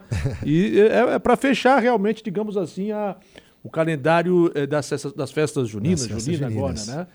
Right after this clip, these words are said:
Speaker 1: Que é muito gostoso,
Speaker 2: Claro,
Speaker 1: né?
Speaker 2: claro.
Speaker 1: É um momento de descontração, a-, as comidas também, né, Joel?
Speaker 2: Claro.
Speaker 1: Desde, desde criança a gente participou de festas juninas, então tem esse valor, né, sentimental, vamos dizer assim.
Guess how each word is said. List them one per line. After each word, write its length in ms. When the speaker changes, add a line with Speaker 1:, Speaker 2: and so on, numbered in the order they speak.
Speaker 1:
Que 80
é 40
muito 180
gostoso, 480
Speaker 2:
Claro, 300
Speaker 1:
né? 60
Speaker 2:
claro. 280
Speaker 1:
É 60
um 40
momento 320
de 60
descontração, 1040
a-, 580
as 120
comidas 500
também, 340
né, 120
Joel? 420
Speaker 2:
Claro. 380
Speaker 1:
Desde, 100
desde 260
criança 600
a 80
gente 200
participou 440
de 80
festas 280
juninas, 400
então 280
tem 180
esse 180
valor, 380
né, 240
sentimental, 720
vamos 180
dizer 280
assim. 320